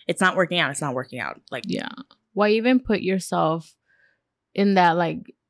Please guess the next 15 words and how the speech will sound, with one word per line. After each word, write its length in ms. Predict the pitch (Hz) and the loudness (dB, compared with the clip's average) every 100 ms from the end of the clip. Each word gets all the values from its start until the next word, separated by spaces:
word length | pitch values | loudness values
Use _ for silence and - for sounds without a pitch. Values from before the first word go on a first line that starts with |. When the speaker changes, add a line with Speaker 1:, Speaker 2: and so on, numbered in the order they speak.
| _ | _
Speaker 2:
whether 320 | - 202 196 190 | 4 6 6 4
they're 140 | 185 | 4
bringing 260 | 196 202 185 | 4 4 2
stress 720 | - 196 185 196 202 - - | 0 2 4 6 4 0 -8
or 440 | - 175 170 165 165 | 0 2 4 4 4
Speaker 1:
Mm-hmm. 80 | 170 | 2
Speaker 2:
negativity, 720 | 165 160 165 180 190 220 214 | 2 2 0 2 2 2 2
like, 140 | 196 - | 0 2
why 140 | 226 | 4
even 180 | 262 262 | 4 4
have 180 | 214 185 | 2 2
that 140 | 185 | 0
in 60 | 175 | -2
your 120 | 175 | -4
life? 220 | 95 156 | -4 -6